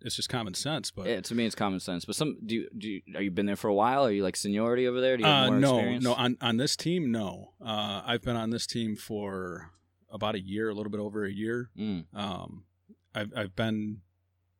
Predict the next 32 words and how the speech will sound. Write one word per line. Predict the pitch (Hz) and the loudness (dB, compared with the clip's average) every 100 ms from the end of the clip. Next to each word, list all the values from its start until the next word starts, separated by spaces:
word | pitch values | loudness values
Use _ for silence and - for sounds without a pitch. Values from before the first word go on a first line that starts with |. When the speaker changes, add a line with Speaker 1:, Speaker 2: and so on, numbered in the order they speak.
| _ _ _ | _ _ _
Speaker 1:
I've | 117 98 | -8 -4
been | 127 131 | -2 0
there | 120 107 | -2 -2
for, | 98 - 107 95 90 82 92 _ - | -6 -6 -6 -4 -6 -8 -12 _ -10
see, | - | -8
July | 104 104 104 | -6 -6 -8
will | 101 | -8
be | 98 | -8
six | - 107 - | -6 -4 -4
years. | 104 110 - - _ _ | -4 -4 -6 -14 _ _
Speaker 2:
At | 101 | -8
the | 95 | -4
same | - 95 | -2 -2
company? | - 131 165 170 | 0 0 2 2
Speaker 1:
Yeah. | 120 - | 2 0
Speaker 2:
And | - 98 | -4 -4
then | 90 | 0
just | 101 - | -2 -2
a | 90 | -2
new | 98 | -2
position? | - 90 101 - - | -2 -2 -2 -2 -2
Speaker 1:
Yeah. | 113 - - | -2 -2 -10
Speaker 2:
Okay, | 95 92 80 | -8 -6 -6
I | |
Speaker 1:
Yeah. | 82 | -6
Speaker 2:
see. | - - - _ _ _ _ _ _ - | -8 -12 -14 _ _ _ _ _ _ -18
Speaker 1:
So | - - | -12 -4
Speaker 2:
And | 104 | 0
is | 107 98 | 0 2
it, | |
like, | 85 90 | 0 0
a, | 92 87 82 78 | 0 0 -2 -6